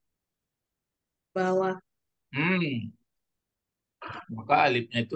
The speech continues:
Speaker 2: berbaris
Speaker 1: Eh.
Speaker 2: bawah. Iya tuh.
Speaker 1: Alif. Alifnya
Speaker 2: Ya.
Speaker 1: jadi baris fathah.
Speaker 2: Mana patah? Undang-undangnya tadi kan belum ada barisnya. Sekarang kita bagaimana memberi barisnya?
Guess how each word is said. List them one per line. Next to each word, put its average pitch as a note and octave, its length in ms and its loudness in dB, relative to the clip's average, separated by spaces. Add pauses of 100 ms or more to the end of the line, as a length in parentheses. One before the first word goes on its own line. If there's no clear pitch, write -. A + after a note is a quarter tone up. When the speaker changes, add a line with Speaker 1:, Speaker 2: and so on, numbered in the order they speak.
Speaker 2:
berbaris A#2 500 0
Speaker 1:
Eh. - 80 -18
Speaker 2:
bawah. A2 360 4 (1120)
Iya A#3 140 4 (120)
tuh. G#3+ 140 8 (120)
Speaker 1:
Alif. C4+ 340 6 (2750)
Alifnya C4 400 10
Speaker 2:
Ya. C#4 80 8
Speaker 1:
jadi C4 160 8 (460)
baris B3 280 6 (140)
fathah. G#3+ 400 -6 (1000)
Speaker 2:
Mana C#3 260 4 (100)
patah? A2 320 0 (1700)
Undang-undangnya G#3+ 600 4 (100)
tadi A#3 200 6
kan C4 140 2
belum A#3+ 160 2 (100)
ada E3 200 2
barisnya. D#3+ 260 0 (100)
Sekarang G3+ 320 0
kita A#3 140 -4 (100)
bagaimana F#3+ 500 4
memberi F#3 280 0
barisnya? C#3+ 880 2